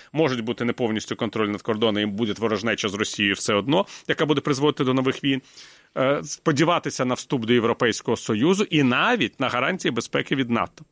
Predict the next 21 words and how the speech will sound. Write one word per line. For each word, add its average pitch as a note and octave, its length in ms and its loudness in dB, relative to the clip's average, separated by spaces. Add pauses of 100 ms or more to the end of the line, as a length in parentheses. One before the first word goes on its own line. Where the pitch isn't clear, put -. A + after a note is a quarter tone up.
(640)
І F3 100 4
якщо E3+ 360 2
ми C#3+ 160 2
отримаємо B2+ 680 2
такий B2 320 0
результат, B2+ 460 2 (800)
а A#2+ 100 -4
це E3 120 2
буде C3 160 2
означати B2+ 400 0
гарантію A#2 360 -2
безпеки A2+ 320 -2
від A2+ 60 -4
нато, A#2 200 0
в - 20 -16
принципі, A#2+ 340 -6
закінчення A#2 540 0
війн C#3+ 240 2
на F#2 80 0
українській F#2 440 -4
території, G#2+ 440 -10